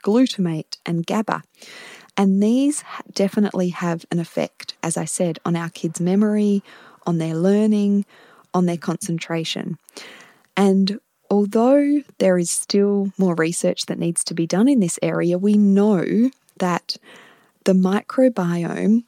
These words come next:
the health of the microbiome biome can affect the production of these neurotransmitters. So in any kind of mood,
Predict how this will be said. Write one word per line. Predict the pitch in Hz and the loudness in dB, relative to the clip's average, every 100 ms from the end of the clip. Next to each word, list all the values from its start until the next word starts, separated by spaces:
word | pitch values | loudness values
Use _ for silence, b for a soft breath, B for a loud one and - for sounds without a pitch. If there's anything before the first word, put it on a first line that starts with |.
| - | -6
the | 180 | -6
health | - 214 240 247 | 0 0 0 -2
of | - | -2
the | 185 | -2
microbiome | 170 - 170 165 165 165 170 170 _ | -2 -4 -4 -2 -2 -2 -2 -4 _
biome | 175 165 165 123 180 - | -6 -4 -4 -2 -4 -2
can | 196 175 | 0 0
affect | - - 180 - - - B B B | -2 -4 -4 -4 -12 -18 B B B
the | 196 | -2
production | - - 175 170 160 - - 151 160 _ - | -2 -4 -2 0 -4 -6 -8 -6 -10 _ -6
of | 170 160 | -6 -2
these | 165 170 175 - 175 | -2 -2 -6 -6 -4
neurotransmitters. | 160 165 175 - 170 160 156 180 175 | -2 -2 -4 -4 -4 -2 -4 -6 -6
So | - 175 170 175 B B B B | -4 0 0 -2 B B B B
in | 220 214 _ 196 | 2 2 _ 2
any | 220 285 302 | 4 4 4
kind | - 202 180 | 0 0 0
of | 165 | 0
mood, | 170 165 180 185 180 180 | 0 4 4 4 2 0